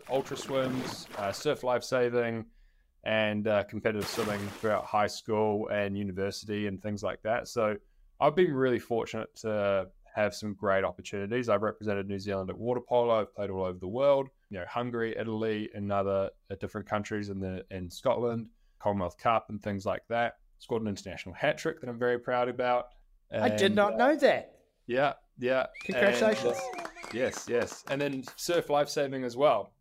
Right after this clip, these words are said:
Speaker 1: Uh, surf lifesaving is an incredibly valuable experience that I think everybody should do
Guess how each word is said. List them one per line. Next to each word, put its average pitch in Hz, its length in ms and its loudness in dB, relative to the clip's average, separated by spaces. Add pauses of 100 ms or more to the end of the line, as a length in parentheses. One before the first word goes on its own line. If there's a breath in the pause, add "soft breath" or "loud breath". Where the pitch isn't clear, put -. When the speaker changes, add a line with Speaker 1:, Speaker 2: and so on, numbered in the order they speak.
(100)
Speaker 1:
Uh, 117 160 0
surf 120 300 -4
lifesaving 113 560 0 (420)
is 107 460 0 (140)
an 113 100 -2
incredibly 117 640 0
valuable 104 440 2
experience 101 680 -4
that 98 260 0
I 98 60 2
think 110 160 -2
everybody 98 380 0
should 92 260 -8
do 98 300 0